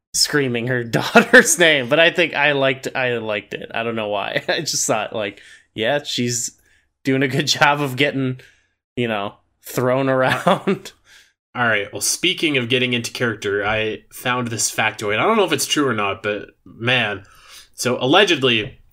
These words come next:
Speaker 2: to, uh, to add to the accumulated filth caused by her character's journey through Silent Hill, Radha Mitchell did not wash her hair through the entire process of filming.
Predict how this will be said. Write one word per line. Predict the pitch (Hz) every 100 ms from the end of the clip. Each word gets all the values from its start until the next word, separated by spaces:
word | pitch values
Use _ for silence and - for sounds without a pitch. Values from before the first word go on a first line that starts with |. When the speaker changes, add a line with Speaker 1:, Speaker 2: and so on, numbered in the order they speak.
| - - - _
Speaker 2:
to, | - 135 127 123 120
uh, | 113 110 110 107 104 110 110
to | - -
add | 143 180 202 185 147
to |
the | 147 156 139
accumulated | 131 - 208 240 240 208 160
filth | - 202 135 104 - - _ _
caused | - 131 127 117
by | 110
her | 107
character's | 104 - 131 131 107 98
journey | 113 120 131
through | 120 107
Silent | - 123 123 113
Hill, | 131 139 143 - - _ -
Radha | 139 220 208
Mitchell | 214 180 151
did | 117 127
not | 131 175 135
wash | 151 208 -
her | 208 190
hair | 180 220 151 110
through | - 139
the | 139
entire | 143 131 139 160 170 170 -
process | - 156 151 123 113 -
of | 117
filming. | 143 147 120 107